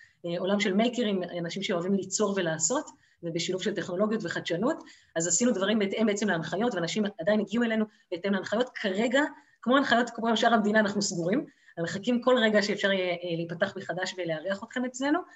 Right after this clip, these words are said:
אבל גם בזמן שאנחנו סגורים, כמו שאתם רואים, אנחנו ממשיכים לעשות פעילויות, אה, מקוונות כל הזמן, וגם מתנדבים שמעבירים, כמו יוני,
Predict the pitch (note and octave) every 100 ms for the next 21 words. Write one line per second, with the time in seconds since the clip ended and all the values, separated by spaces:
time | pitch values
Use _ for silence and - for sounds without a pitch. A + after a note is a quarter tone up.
0 | - - - E3 F3+ F3+ B3+ A#3+ B3 B3
1 | A#3 A3 G#3+ G3 B3 C4 G#3+ G3+ G#3+ G#3
2 | F#3+ G3+ G3 F3+ E3+ E3 F#3+ A3 G#3 G#3
3 | G#3 F#3+ F3+ F#3+ G#3+ F3+ E3+ E3+ E3 F#3+
4 | G3+ - G#3 F#3+ D#3+ F3 A3 B3+ - -
5 | _ _ D#3+ E3+ G3+ A3 A3 G#3 F#3+ E3
6 | G#3+ G#3+ G#3 F3+ E3+ E3 F3 G#3 G#3+ G3+
7 | G3 G#3 G#3 G#3+ A3